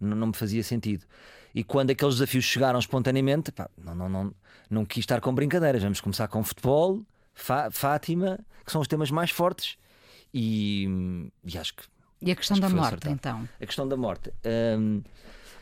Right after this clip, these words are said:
Speaker 1: é, é uma questão complexa, é uma questão complexa.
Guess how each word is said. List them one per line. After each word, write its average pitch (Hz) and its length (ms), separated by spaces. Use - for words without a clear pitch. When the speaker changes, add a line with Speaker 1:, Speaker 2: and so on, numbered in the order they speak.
Speaker 1:
é, 113 80
é 120 260
uma 123 120
questão 123 240
complexa, 135 420
é - 20
uma 95 100
questão 101 220
complexa. 113 680